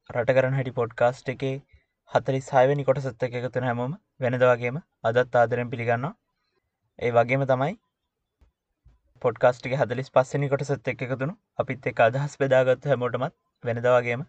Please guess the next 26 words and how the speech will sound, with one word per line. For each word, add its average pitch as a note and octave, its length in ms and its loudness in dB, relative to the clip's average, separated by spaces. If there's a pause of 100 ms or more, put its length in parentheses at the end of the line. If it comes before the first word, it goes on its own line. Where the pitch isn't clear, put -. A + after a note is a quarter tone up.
(300)
ගොඩක් B2+ 260 0
ස්තුතියි A#2+ 300 -10
කියලා B2 240 -6
කියන්න A#2 220 -6
ඕන. A2 140 -10 (1900)
අද B2 220 2
පොඩ්කාස්ට් D3 560 2
එකෙන් D3+ 220 -4 (180)
අපි A#2+ 200 -2
කතා B2 320 4
කරන්න C3+ 300 2
බලාපොරොත්තු B2 640 4
වෙන්නේ A2+ 280 -6 (720)
මැතිවරණ C#3 640 4
වියදම් B2+ 400 -2 (300)
ප්‍රකාශයට C#3 640 2
පත් B2 260 4
කිරීම C#3 300 -4
ගැන D3 220 0 (1300)
ඇති C3 220 2
වෙන්න C#3+ 240 2
ඕනි C#3+ 220 2
නීති B2+ 340 -4
රාමු D#3 260 4
පිළිබඳව C#3 460 0
සහ A#2 200 -8